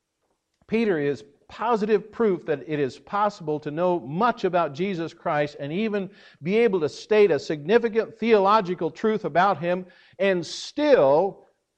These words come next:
fail to understand the work that He came to do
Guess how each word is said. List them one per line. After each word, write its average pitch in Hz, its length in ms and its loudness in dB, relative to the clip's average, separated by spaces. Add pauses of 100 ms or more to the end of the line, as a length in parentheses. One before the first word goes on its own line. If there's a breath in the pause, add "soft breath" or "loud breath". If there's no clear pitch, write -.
fail 180 400 6
to 175 120 0
understand 170 760 -2
the 156 100 -2
work 160 420 2
that 143 140 0
He 156 120 -6
came 170 300 -8
to 160 80 -10
do 165 400 -2